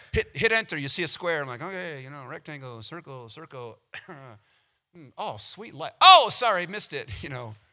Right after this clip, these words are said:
So anyway. This is parenthetically speaking.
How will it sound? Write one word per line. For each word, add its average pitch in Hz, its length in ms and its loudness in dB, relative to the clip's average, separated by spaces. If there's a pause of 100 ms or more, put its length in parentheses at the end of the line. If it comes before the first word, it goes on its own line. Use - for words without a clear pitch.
(100)
So - 140 -14 (180)
anyway. 104 380 -8 (200)
This 117 160 -14
is 117 100 -14 (300)
parenthetically 113 560 -6
speaking. 110 420 -12